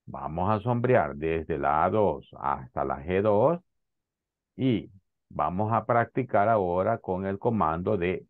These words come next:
color de fuente en la ficha inicio, grupo fuente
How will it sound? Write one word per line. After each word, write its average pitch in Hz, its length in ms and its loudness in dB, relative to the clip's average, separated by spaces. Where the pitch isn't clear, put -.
color 98 580 2
de 123 160 0
fuente 107 560 -2
en 107 100 -4
la 76 120 -4
ficha 95 400 -2
inicio, 107 760 0
grupo 92 460 -2
fuente 98 680 0